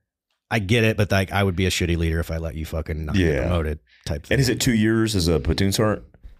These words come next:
Speaker 2: Twenty-four
Speaker 1: It's
Speaker 2: months?
Speaker 1: just under three years.
Speaker 2: Just under three years.
Speaker 1: Yeah.
Speaker 2: Which is awesome. That's a lot
Speaker 1: Yeah.
Speaker 2: more than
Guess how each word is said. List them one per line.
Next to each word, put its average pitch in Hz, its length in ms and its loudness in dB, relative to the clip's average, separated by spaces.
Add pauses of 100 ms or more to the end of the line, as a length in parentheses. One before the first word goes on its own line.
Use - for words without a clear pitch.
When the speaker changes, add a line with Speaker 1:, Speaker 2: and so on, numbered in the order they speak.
(320)
Speaker 2:
Twenty-four 147 320 4
Speaker 1:
It's 101 80 4
Speaker 2:
months? - 360 0
Speaker 1:
just 143 260 0
under 113 160 4
three 90 220 0
years. 92 340 0 (240)
Speaker 2:
Just 120 200 0
under 110 140 0
three 78 200 0
years. 60 260 -4
Speaker 1:
Yeah. 85 260 -2
Speaker 2:
Which 92 120 -2
is 78 120 -2
awesome. 92 380 0
That's - 160 -2
a 82 40 2
lot 85 200 2
Speaker 1:
Yeah. 87 80 2
Speaker 2:
more 82 160 4
than 69 140 0